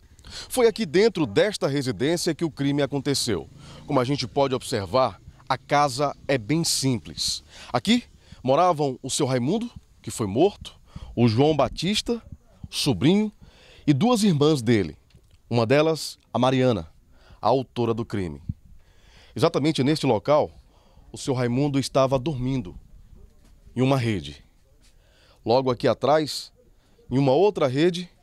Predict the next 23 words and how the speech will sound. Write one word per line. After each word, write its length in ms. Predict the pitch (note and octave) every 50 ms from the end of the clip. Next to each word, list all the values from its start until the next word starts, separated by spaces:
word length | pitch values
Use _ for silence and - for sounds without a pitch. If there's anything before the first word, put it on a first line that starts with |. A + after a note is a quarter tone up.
| _ _ _ _ _
estava 500 | - - - - D#3+ - D#3 C#3 C3 B2
então 480 | A#2 G#2+ - - C3+ D3 D#3 E3 E3 - _
o 260 | C3 C3 C3+ C3+ C3
João 320 | B2 G#2 A#2 C3 D3 D#3 D#3
Batista. 680 | E3 D3+ - - - C#3 C3 - - - - - - _ _ _ _ _ _ _ _ _ _ _ - - - - - -
E 80 | - D3+
dentro 380 | B2+ G#2 C3 F3 A3 - - C#3
aqui 240 | B2 - D#3 D3+
de 100 | B2+ A2+
um 60 | C3+ C3+
desses 300 | B2 A#2 - - - -
quartos 760 | - C#3+ D#3+ D#3 - - F2 - - - - - - - _ _ _ _ _ _ _
estavam 540 | - A2+ - - C#3 B2+ A#2+ G#2 G#2+ E2+ D#2+ _ _ _ _ _
a 80 | - A2
Mariana 540 | A#2 C3 C#3 B2 B2+ D3+ F#3+ G3 G#3 G3 - _ _ - _ _ _ _ _ _ - _
e 120 | B2 C3+ E3
a 80 | D#3+
outra 320 | F#3 G#3 A#3+ A#3+ A3 G#3 G3+
irmã 280 | F3+ D#3+ D#3+ F3 G3
dela, 480 | F3+ B2+ C3+ C#3 C#3 A#2+ F#2+ D#2 - _ _ _ _ _ _ -
que 80 | - -
também 720 | - - A3 G#3+ F3+ B2+ G2+ C#3 D3+ F3 G3+ G#3+ G#3 - _ _ _ _ _ - _
sofre 640 | - - - - E3 D#3+ E3+ F3 - - E3+ E3+ E3